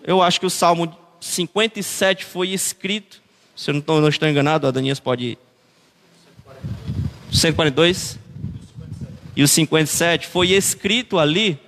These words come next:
né? Se você pegar os Salmos cento e quarenta e dois, cinquenta e sete, você vai ver que, eu acho que é no cinquenta e sete, a narrativa do, do, do Salmo cinquenta e sete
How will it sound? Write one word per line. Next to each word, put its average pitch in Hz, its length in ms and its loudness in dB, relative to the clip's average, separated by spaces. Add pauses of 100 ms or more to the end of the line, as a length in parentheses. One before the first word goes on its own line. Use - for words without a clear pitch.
(200)
né? 143 140 -10
Se 143 140 -12
você 143 200 -6
pegar 147 400 2
os 131 160 -2
Salmos 151 560 -2 (440)
cento - 320 -6
e - 20 -20
quarenta 151 260 0
e 143 40 -6
dois, 143 160 0
cinquenta 135 240 -6
e - 40 -12
sete, 220 420 0 (460)
você 156 300 -2
vai 170 220 2
ver 190 240 0
que, 196 420 -2 (1500)
eu 139 160 2
acho 151 140 2
que 160 60 0
é - 20 0
no 151 80 0
cinquenta 165 400 -4
e - 20 -12
sete, - 360 -8 (240)
a 165 160 4
narrativa 175 640 0
do, 170 320 -2
do, 156 240 -6
do 147 100 -10
Salmo 165 240 -4
cinquenta 160 360 -4
e - 40 -10
sete 185 400 -2